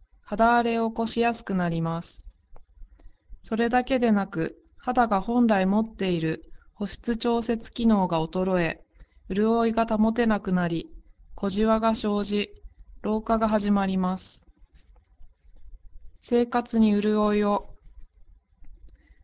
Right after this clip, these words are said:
肌の乾燥対策として、まずエアコンの風が体に直接当たらないようにすること。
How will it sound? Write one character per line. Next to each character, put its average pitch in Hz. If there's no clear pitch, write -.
肌 254
の 220
乾 208
燥 220
対 226
策 196
と 180
し -
て、 165
ま 233
ず 180
エ 208
ア 226
コ 247
ン 247
の 240
風 220
が 220
体 226
に 226
直 208
接 220
当 208
た 226
ら 226
な 226
い 226
よ 233
う 214
に 180
す 180
る 175
こ 170
と。 165